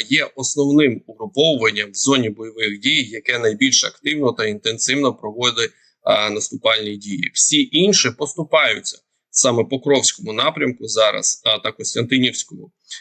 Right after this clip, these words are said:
а, по інтенсивності, а, наступальних дій. Так,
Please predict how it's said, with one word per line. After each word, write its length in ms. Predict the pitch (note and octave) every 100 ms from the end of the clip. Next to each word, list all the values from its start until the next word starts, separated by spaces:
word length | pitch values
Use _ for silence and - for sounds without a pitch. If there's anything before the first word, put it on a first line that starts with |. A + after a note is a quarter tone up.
| _
а, 360 | G#2+ G#2 G2+ F#2+
по 220 | - B2+
інтенсивності, 1040 | A#2+ A2+ A#2+ B2 C#3 D3 C#3 C3 - B2
а, 180 | A#2 G2+
наступальних 680 | A2 - A2 G#2+ A2 G#2+ G#2
дій. 240 | G#2+ -
Так, 280 | - D#3 A2+